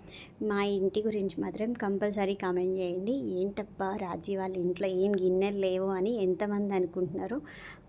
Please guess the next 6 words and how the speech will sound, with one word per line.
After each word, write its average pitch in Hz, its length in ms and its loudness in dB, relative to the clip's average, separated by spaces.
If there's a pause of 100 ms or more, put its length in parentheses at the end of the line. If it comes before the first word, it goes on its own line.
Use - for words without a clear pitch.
(180)
ఖచ్చితంగా 214 520 0
కామెంట్ 196 420 0
చేయడం 190 260 0
మాత్రం 190 320 0
అస్సలు 202 400 -2
మర్చిపోవద్దు. 190 760 -4